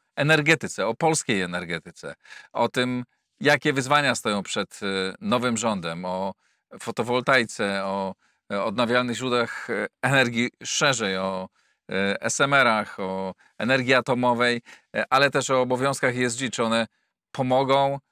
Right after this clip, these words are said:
czy zabiją, e, polskie firmy. Zapraszam na rozmowę. A oto mecenasi Układu Otwartego. On geo pe el.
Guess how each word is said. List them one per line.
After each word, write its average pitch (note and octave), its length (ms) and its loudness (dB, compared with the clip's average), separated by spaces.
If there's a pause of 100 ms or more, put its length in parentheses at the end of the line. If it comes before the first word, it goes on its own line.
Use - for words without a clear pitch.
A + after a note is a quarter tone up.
(160)
czy - 180 -6
zabiją, A#2 460 0 (280)
e, F2+ 200 -4 (160)
polskie G#2+ 320 -2
firmy. E2 340 -6 (340)
Zapraszam G#2+ 420 -2
na G2+ 80 -2
rozmowę. E2+ 380 -8 (640)
A A2+ 100 4
oto G#2+ 360 4 (140)
mecenasi A#2+ 680 6
Układu F2 460 2
Otwartego. E2 680 0
On B2 260 8
geo B2 320 6
pe A#2+ 200 4
el. F2 280 4